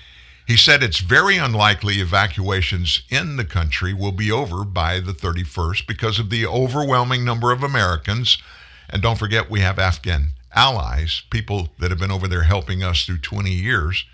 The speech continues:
and potential refugees currently stranded in the region, and an increasingly hostile security threat. In a sobering voice, which you s-, seldom hear from Adam Schiff, he admitted this, quote, I think it's possible,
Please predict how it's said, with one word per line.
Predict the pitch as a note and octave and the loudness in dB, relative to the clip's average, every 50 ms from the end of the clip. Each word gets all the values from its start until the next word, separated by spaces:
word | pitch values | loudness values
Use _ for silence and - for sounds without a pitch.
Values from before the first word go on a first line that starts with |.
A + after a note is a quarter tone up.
| - - - - - - - - - - - - | -20 -20 -20 -20 -20 -20 -20 -20 -20 -20 -20 -8
and | - - A#2 A#2+ A#2+ A2+ G2+ | -2 0 2 2 2 0 -2
potential | - B2+ A2+ - D3 D3 - - C3+ B2+ | -2 0 2 2 2 2 2 0 2 4
refugees | C#3 D3 C#3+ - B2+ A2 F2 E2+ G2+ G2+ G2 - | 2 2 2 0 -2 -2 0 0 -2 -2 -2 -4
currently | - - A#2 A2+ G#2 - F2 F#2+ | -4 -4 -4 -4 -4 -2 0 0
stranded | E2 D2 - - - - G#2+ A#2+ A#2+ A2+ G2+ F2 D#2 | 0 0 0 -2 -2 -2 -2 0 0 -2 -2 -2 -2
in | E2 D#2+ | -2 -2
the | D#2 | -2
region, | E2+ F#2+ A2+ C3 B2+ G2 F2 F2+ G2 A2 - - _ - - - | -2 -2 -4 -4 -4 -2 -2 -4 -4 -6 -8 -14 _ -20 -20 -8
and | - G2+ G#2 G#2+ | -4 -2 -2 0
an | A2 | 0
increasingly | G#2 G2+ G2 E2+ - - C3 B2 - - A#2+ G#2 G#2+ G2+ F#2+ | 0 -2 -2 -4 -4 -4 -2 0 0 0 0 -2 -2 0 0
hostile | E2+ - - - - - C3 - - - F#2+ D#2+ F2+ - - - - - - - | 0 -2 -2 -2 -2 0 0 0 0 0 -2 -4 -4 -6 -12 -20 -20 -20 -20 -12
security | _ - - - A#2+ G#2+ - - E3 E3 F3+ - F#2+ D2 C2+ A#1+ A#1+ - - _ _ | _ 2 2 2 2 -2 -4 -4 -4 -2 -2 -2 -2 -2 -2 -4 -6 -8 -14 _ _
threat. | - - F2+ E2 B1+ - - - - - - - - - - - - - - - - - - | -14 -6 -4 -2 -2 -2 -6 -12 -18 -20 -20 -20 -20 -20 -20 -20 -20 -20 -20 -20 -14 -4 0
In | B2+ | 2
a | C3 A#2+ | 4 4
sobering | - - F#3 G#3 A3 F3 E3 E3 D#3 C#3 A#2+ | 6 6 8 6 6 6 6 4 4 4 2
voice, | A#2 C#3 D3+ B2+ G2 - - | 2 4 4 6 4 4 0
which | A2 G2+ F2+ - | -2 -4 -2 -2
you | G#2+ | -2
s-, | F#2 D#2+ - - - - - - | 0 0 0 2 2 0 -2 -2
seldom | - - - E3 F#3 F#3+ C3+ G2+ F#2 F2 | -4 -4 2 4 4 4 4 2 2 2
hear | F2+ G#2+ G2+ E2+ | 2 2 2 0
from | C#2+ - D2 D2+ | -2 -2 -2 -2
Adam | D2 D2 C#2 C2 B1+ | -2 0 0 0 0
Schiff, | - - - - - - - - _ _ _ | 0 0 -2 -4 -6 -8 -14 -20 _ _ _
he | - A#2+ A#2+ | -2 0 0
admitted | A2+ F#2+ F#2 A2 B2 G#2+ F#2 D#2 D#2 | 0 0 -2 -2 -2 -2 -2 -2 -2
this, | G2 F2 C2 B1 - - | -2 -2 0 0 -2 -4
quote, | - - - G#2+ D#2+ C2 - - _ - - - - - - - _ _ - | -4 -2 -2 -2 0 -2 -4 -8 _ -20 -20 -20 -20 -20 -20 -20 _ _ -2
I | - D#2+ G#2 | 0 0 0
think | A2+ - E3 D3+ - | 0 -2 -6 -4 -4
it's | F#3 - - | -6 -6 -6
possible, | - - - F#2 D#2+ E2 D#2+ - D2+ C2+ D#2+ G2+ D3 - | -6 -2 0 0 2 2 0 0 -2 -4 -4 -6 -8 -10